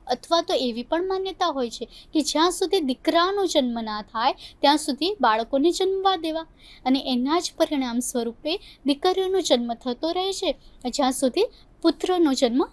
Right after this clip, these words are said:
ન થાય. તો માટે જ તેના નિવારણના સ્વરૂપે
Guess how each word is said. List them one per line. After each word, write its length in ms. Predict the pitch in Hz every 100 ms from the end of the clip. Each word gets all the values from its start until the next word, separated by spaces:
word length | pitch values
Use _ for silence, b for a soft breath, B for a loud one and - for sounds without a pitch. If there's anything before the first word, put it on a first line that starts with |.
| -
ન 180 | 403 403
થાય. 320 | - 302 320 b b b -
તો 80 | 294
માટે 540 | 262 254 240 349 302
જ 40 | 226 - -
તેના 280 | 240 262
નિવારણના 580 | 254 240 240 294 339 339
સ્વરૂપે 560 | 320 - 262 247 302